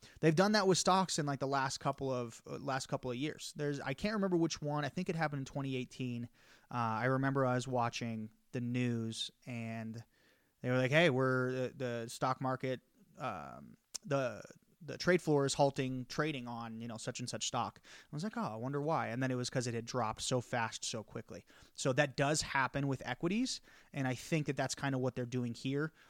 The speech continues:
This is gonna be such a major transaction that, uh, they're gonna have to stop it because there could be, it, there, it's just not a, um, it's not conducive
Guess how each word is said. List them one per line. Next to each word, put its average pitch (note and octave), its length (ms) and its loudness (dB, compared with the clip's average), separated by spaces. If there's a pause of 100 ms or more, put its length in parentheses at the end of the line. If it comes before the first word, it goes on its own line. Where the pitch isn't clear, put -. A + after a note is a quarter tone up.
(140)
This C#3 320 2
is D#3+ 100 0
gonna D#3 140 2
be C#3 140 0
such - 280 2
a D3 60 0
major C#3 240 0
transaction B2+ 880 -2
that, A#2+ 300 0 (760)
uh, A2+ 120 -6
they're B2 120 0
gonna C3 160 2
have C3 280 2
to C3+ 60 -4
stop D3 360 2
it G#2 120 -6
because A#2+ 540 -4
there C3 140 -2
could C3 180 -6
be, B2+ 160 -4 (120)
it, - 80 -14 (200)
there, G3 160 -12
it's D3+ 160 -2
just - 220 2
not F3 240 2
a, D3 180 0
um, A2+ 380 -6 (1300)
it's C#3+ 180 2
not G3+ 180 4
conducive D3 840 2